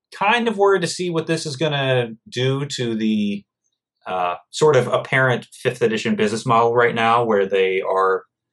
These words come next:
uh, they're contracting jobs out to smaller companies, and if they had a huge product that they've been touting for a year and that couldn't work, then I am concerned with what they'll do next.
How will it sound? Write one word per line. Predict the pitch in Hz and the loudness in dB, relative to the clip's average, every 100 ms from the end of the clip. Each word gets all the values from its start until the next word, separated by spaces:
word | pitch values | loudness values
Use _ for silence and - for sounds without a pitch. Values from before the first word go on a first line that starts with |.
| _ _ _ | _ _ _
uh, | 98 92 90 87 - _ - | -6 -2 -2 -4 -8 _ -2
they're | 101 98 | 0 0
contracting | 98 123 117 120 101 110 98 | 2 2 4 2 2 0 0
jobs | 104 101 101 | 2 2 2
out | 104 107 - | 2 2 0
to | 113 107 98 101 _ _ _ _ | -8 -10 -10 -14 _ _ _ _
smaller | - 120 107 107 | -6 0 2 0
companies, | 127 117 131 135 - - | -2 -4 -6 -6 -10 -12
and | 101 98 98 - | -12 -12 -12 -4
if | 107 101 - _ _ _ _ _ - | -4 -4 -16 _ _ _ _ _ -6
they | 110 | -2
had | 120 120 113 | 2 4 4
a | 107 104 | 0 -4
huge | 104 - 139 135 127 | -10 -10 -6 -4 -4
product | - 127 120 120 117 | 2 4 6 2 -4
that | 107 | -6
they've | 113 107 | -6 -6
been | 107 | -4
touting | 104 110 110 | 0 0 -2
for | 107 110 | -6 -8
a | 104 | -8
year | 104 107 107 | -6 -4 -4
and | 101 98 | -4 -8
that | 101 - | -10 -8
couldn't | 113 110 110 | -6 -6 -6
work, | 107 208 - - | -4 -4 -6 -12
then | 101 | -8
I | 95 90 90 _ _ _ _ | -6 -8 -10 _ _ _ _
am | 98 90 87 | -14 -14 -12
concerned | 101 - 101 98 98 | -10 -4 -4 -4 -6
with | 92 - _ _ _ _ _ _ _ - | -8 -10 _ _ _ _ _ _ _ -2
what | 107 107 | 0 2
they'll | 101 | 2
do | 95 101 | 0 -4
next. | 92 85 - - - | -6 -8 -10 -20 -20